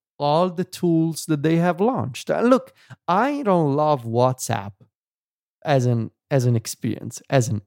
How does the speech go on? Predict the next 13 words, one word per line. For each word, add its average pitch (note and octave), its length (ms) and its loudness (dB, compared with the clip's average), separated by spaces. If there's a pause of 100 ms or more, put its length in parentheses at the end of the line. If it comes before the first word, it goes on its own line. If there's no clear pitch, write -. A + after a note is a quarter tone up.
app. A2 340 -4 (480)
But C#3 400 0
what A#2 300 2
I G2+ 140 -4
like A2+ 760 -2 (240)
is B2+ 140 0
that C3+ 160 4
everybody D#3+ 520 2
I F3+ 100 2
know B3 180 0
is A2+ 160 0
on G#2+ 200 0
it. - 320 -18